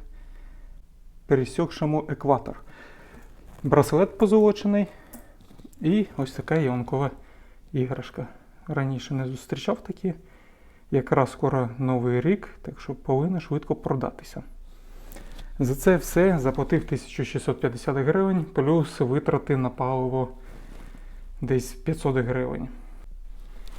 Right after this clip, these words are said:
І зараз буду розпаковувати посилки. Оця посилочка приїхала з Нідерландів,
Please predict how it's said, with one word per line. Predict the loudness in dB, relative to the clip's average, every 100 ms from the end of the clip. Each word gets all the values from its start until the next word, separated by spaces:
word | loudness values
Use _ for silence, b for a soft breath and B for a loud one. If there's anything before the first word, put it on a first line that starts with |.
| B B B -10 0
І | 2 2 0 0
зараз | 2 4 4
буду | 2 0
розпаковувати | -4 -4 -4 -4 -4
посилки. | -6 -2 0 0 -2 -4 B B B B B B -4
Оця | 4 4
посилочка | 4 4 4 4 4 4
приїхала | 6 6 6 4 4
з |
Нідерландів, | 6 6 6 6 6 4 6 6 4 2